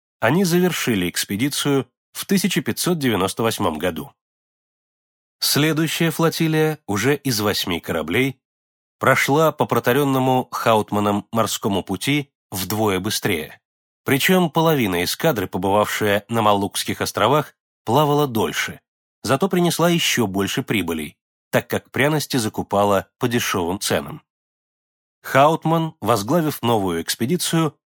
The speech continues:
в тысяча шестисотом году отвоевал у португальцев стратегически важный остров Маврикий,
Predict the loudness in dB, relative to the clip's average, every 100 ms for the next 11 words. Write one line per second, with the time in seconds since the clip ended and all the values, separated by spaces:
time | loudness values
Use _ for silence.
0 | _ -16 -4 0 0 2 0 0 0 -2
1 | -2 -2 0 0 0 0 -2 -2 _ _
2 | -4 0 0 4 4 2 0 -2 -2 -2
3 | -2 0 0 -2 -4 _ _ -10 -8 -2
4 | 0 0 -2 -2 -2 -2 0 2 2 0
5 | 0 0 -2 -2 -6 -2 2 2 2 -4
6 | -6 -10